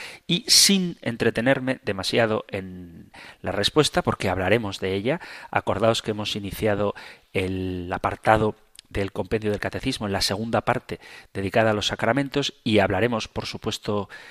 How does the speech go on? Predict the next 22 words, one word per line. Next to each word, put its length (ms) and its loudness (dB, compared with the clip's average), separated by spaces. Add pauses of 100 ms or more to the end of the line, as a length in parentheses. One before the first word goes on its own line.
(160)
largamente 1000 2
del 120 -4
sacramento 500 -4
de 100 -2
la 140 -2 (140)
Eucaristía, 840 2 (520)
pero 460 10
hay 200 4
muchas 680 0
similitudes 880 2
entre 480 2
la 260 2
celebración 840 -2
de 100 0
la 140 2
Pascua 500 2
judía 320 -2
y 60 0
de 80 -2
la 80 0
Pascua 300 -2
cristiana, 520 -2